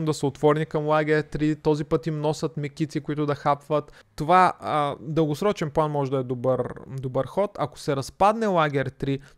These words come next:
то Лагер две, а, могат да вземат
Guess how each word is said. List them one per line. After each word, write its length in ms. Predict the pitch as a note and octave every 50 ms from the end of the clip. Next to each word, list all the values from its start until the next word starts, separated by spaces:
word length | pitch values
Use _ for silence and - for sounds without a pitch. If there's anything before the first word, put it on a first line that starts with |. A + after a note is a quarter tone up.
| _ _ _
то 240 | - G#3+ A3 G#3+ -
Лагер 340 | - E3+ F3 F#3 F3+ E3+ E3
две, 440 | D3+ C#3 C3+ C3+ D#3 E3 D#3+ D#3+ - _ - D3
а, 220 | C#3+ C#3+ C#3+ C#3+
могат 380 | C#3 C#3 C#3+ D3 D3+ D#3 C#3 C3+
да 240 | C#3 C#3+ C#3+ C#3 C3+ - C#3+
вземат 760 | C3 B2+ A#2 A#2+ C#3 D#3 D#3 D#3 D3 C#3+ _ - - -